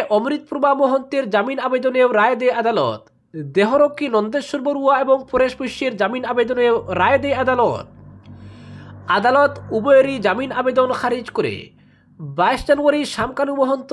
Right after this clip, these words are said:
জামিন আবেদন প্রত্যাহার করেন। মামলার অগ্রগতি, ব্যক্তিগত ও আইনি কারণ দেখিয়ে তিনি জামিন আবেদন প্রত্যাহার করেন।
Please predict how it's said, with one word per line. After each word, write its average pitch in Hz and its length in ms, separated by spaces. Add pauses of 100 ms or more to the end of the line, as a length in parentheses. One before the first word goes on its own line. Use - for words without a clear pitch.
জামিন 247 340
আবেদন 254 380
প্রত্যাহার 240 500
করেন। 113 340 (560)
মামলার 220 540
অগ্রগতি, 269 680
ব্যক্তিগত 220 580
ও 262 180
আইনি 233 300
কারণ 262 300
দেখিয়ে 208 400 (340)
তিনি 247 240
জামিন 190 360
আবেদন 269 380
প্রত্যাহার 269 520
করেন। 135 360